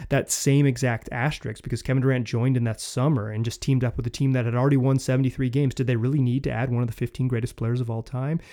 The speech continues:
You've gotta add an asterisk to twenty sixteen because, uh, Draymond Green was suspended after LeBron James cried when he hit him below the belt.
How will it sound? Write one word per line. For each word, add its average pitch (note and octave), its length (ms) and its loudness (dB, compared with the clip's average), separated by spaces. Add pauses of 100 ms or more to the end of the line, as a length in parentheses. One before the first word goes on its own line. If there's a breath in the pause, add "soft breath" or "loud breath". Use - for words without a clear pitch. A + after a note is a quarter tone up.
(100)
You've F3+ 120 4
gotta G#3 180 6
add G3+ 200 6 (200)
an D#3 160 6
asterisk D3+ 360 2
to - 60 -16
twenty C#3 200 2
sixteen A#2 640 -2
because, A#2 320 -4 (360 loud breath)
uh, A2+ 160 0
Draymond C3 460 4
Green B2+ 200 4
was A#2+ 100 0
suspended A2 640 -2
after G#2+ 340 -4
LeBron A#2 440 0
James C3+ 240 2
cried B2+ 360 2
when A#2 120 0
he A2 60 0
hit A#2+ 100 -2
him A#2 100 0
below A2+ 180 -2
the A2 80 -4
belt. A2+ 400 -4